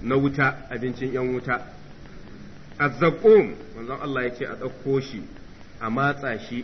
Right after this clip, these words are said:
ɗigo guda ɗaya tak ya faɗo a duniya. Ɗigonsa ba ɗan icen za a kawo duniya ba, ɗigon ɗan icen abincin ƴan wuta a,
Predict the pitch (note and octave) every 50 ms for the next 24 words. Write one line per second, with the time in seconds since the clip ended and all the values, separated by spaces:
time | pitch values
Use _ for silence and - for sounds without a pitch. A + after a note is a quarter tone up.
0 | - - - D#3+ D3 B2+ C3+ C3 A#2+ G#2+ G2 F#2+ G#2 A2 G#2+ A#2+ B2+ B2+ C3+ -
1 | - C3+ C3 B2+ - - - - F#3 - - - - B2 A2 - B2+ B2+ B2+ B2+
2 | - - C3+ C#3 C3+ B2 A#2 - - G#2+ G#2+ G#2+ G#2 A2 G#2 G2 E2+ E2 - -
3 | - - - - - - - - - - - - - - - - - - G#3+ A3
4 | F#3+ D3+ F#3+ F#3+ E3 D3 - - - B2 G#2+ - - G2 G#2 B2 B2+ B2+ - B2+
5 | - - - G3+ - - E3 D3 C3+ D3 D3+ C#3+ C#3 - B2+ B2+ C3 B2+ B2 A#2
6 | B2+ B2+ C3+ C3+ C3+ B2 A2+ A2 G2+ A2+ - - - A#3+ A3+ F3 G3+ E3+ C#3 B2+
7 | - - D#3+ D#3+ E3 E3 - - G3 F#3 - - D#3 - - - - - - -
8 | A#2+ A2+ B2 D#3 D3 C#3 - D#3 D3+ D3+ D3+ D3+ D3+ D3+ D3 D3+ C#3+ C#3 C3+ -
9 | - - - - - - - - - - - - - - - - - - - -
10 | - C#3 C#3